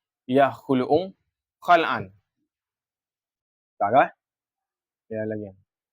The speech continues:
Wa syar'an, dan bermula makna pada syarak. Farkantun bi iwadin ma-,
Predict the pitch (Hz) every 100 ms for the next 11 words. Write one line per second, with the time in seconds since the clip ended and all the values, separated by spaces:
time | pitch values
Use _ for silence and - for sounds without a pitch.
0 | _ _ _ _ 151 151 156 180 180 147
1 | 139 160 - 156 170 156 156 151 147 147
2 | 175 190 165 143 135 127 127 120 147 -
3 | _ _ _ _ _ _ _ _ _ _
4 | _ _ _ _ _ _ _ _ _ _
5 | - 151 156 151 151 147 196 202 160 151
6 | 147 147 156 160 156 143 139 131